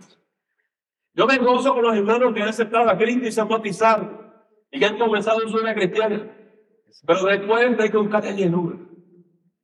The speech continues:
Para que sea el Espíritu de Dios quien te dirija y te guíe.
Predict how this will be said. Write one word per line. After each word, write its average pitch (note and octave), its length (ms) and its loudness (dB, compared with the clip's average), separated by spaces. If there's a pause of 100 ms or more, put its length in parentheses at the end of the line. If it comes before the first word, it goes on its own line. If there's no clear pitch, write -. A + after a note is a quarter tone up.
(1600)
Para G#3 200 2
que G3+ 100 -2
sea A#3+ 220 0
el A#3 80 0
Espíritu B3+ 420 0
de A#3 100 2
Dios A#3+ 380 0
quien G#3+ 300 -2
te F#3+ 140 -2
dirija A#3 760 0
y G3 120 -8
te E3 160 -2
guíe. - 680 -8